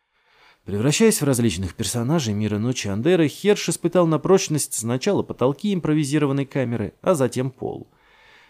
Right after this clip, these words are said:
Не добившись результата, он сел в противоположный от гнома угол и находился там, пока не наступил рассвет.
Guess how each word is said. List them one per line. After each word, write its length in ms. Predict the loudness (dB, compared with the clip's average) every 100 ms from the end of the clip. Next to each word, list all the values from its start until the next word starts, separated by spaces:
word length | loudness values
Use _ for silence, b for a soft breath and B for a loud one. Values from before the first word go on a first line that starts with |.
| b
Не 140 | -6
добившись 540 | -4 0 0 2 0 2
результата, 600 | 4 2 4 2 2 0
он 120 | -2
сел 260 | -2 -4 -4
в 80 |
противоположный 800 | -8 -8 -4 -4 -2 0 0 -4
от 100 | -6
гнома 420 | -4 -2 -2 -4 -2
угол 420 | -2 2 2 2 -2
и 80 | -2
находился 580 | 0 -2 0 -2 -2
там, 220 | -2 -2 0
пока 320 | -4 -2 -2
не 120 | 0
наступил 640 | -4 -6 -12 -8 -6 -4
рассвет. 760 | -4 -4 -6 -8 -12 -14 _